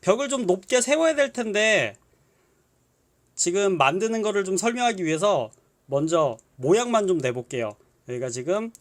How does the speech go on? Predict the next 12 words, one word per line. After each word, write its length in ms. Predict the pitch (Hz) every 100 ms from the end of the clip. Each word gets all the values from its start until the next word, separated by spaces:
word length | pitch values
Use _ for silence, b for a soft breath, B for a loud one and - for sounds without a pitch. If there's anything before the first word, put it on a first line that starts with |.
| -
건물 540 | - 139 170 170 170 _
외벽이라고 760 | 123 135 214 208 190 180 185 208
생각하면 540 | 190 185 180 175 180
될 200 | 160 120
것 120 | -
같고요. 480 | 123 107 - 113 123 - b b -
옆으로 280 | 127 - 233
쭉 180 | 311
뭐 240 | 240 165 143
이렇게 280 | 156 214 190
있겠죠 400 | 151 196 196 156
뭐. 160 | 104